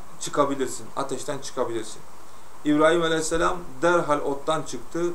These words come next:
Nemrut dedi, "Ya İbrahim, senin yanında bir kişi gördüm. Sana benzer idi. Ol kimdir?" İbrahim Aleyhisselam dedi, "Ol feriştahtır. Geldi bana otta yoldaş oldu."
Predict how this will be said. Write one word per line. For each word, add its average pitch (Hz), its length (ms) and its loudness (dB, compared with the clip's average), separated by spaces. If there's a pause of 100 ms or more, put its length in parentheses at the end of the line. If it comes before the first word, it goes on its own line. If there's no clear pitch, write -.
Nemrut 151 340 -4
dedi, 147 180 -2
"Ya 160 240 6
İbrahim, 135 480 0
senin 165 360 -2
yanında 147 500 -2
bir 160 160 -2
kişi 151 280 -6
gördüm. 120 340 -2 (480)
Sana 143 360 0
benzer 120 340 0
idi. 110 260 -6 (400)
Ol 160 220 2
kimdir?" 139 440 -4 (400)
İbrahim 131 340 2
Aleyhisselam 143 400 -2
dedi, 147 240 -2
"Ol 160 160 2
feriştahtır. 139 720 -2 (540)
Geldi 139 360 2
bana 143 220 0
otta 135 300 -2
yoldaş 131 380 0
oldu." 110 340 -6